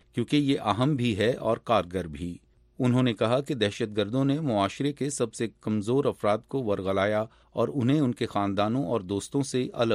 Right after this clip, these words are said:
کر دیا۔ ان کا کہنا تھا کہ جب حکام جرائم کی روک تھام کے لیے بروقت مداخلت، تعلیم اور توجہ دوسری جانب مبذول کرانے جیسے حربے استعمال کرتے ہیں تو پھر ایسی تراکیب دہشت گردی سے روک تھام کے لیے کیوں استعمال نہیں کی جاتی؟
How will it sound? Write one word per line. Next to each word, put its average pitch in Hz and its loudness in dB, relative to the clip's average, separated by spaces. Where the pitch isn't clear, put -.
کر 120 0
دیا۔ 78 -4
ان 143 2
کا 170 4
کہنا 143 2
تھا 156 -2
کہ 147 -4
جب 110 -2
حکام 117 0
جرائم 117 2
کی 135 -2
روک 104 -2
تھام 113 -2
کے 135 -2
لیے 107 -2
بروقت 110 -2
مداخلت، 107 -2
تعلیم 104 0
اور 110 0
توجہ 107 0
دوسری 104 -4
جانب 113 0
مبذول 104 -2
کرانے 104 0
جیسے 117 0
حربے 101 -2
استعمال 98 -2
کرتے 101 -2
ہیں 107 0
تو 120 -2
پھر 135 2
ایسی 113 -2
تراکیب 113 -2
دہشت 104 -2
گردی 110 -2
سے 139 0
روک 107 -2
تھام 117 0
کے 131 -2
لیے 110 -4
کیوں 143 0
استعمال 110 0
نہیں 98 -4
کی 113 -6
جاتی؟ 80 -4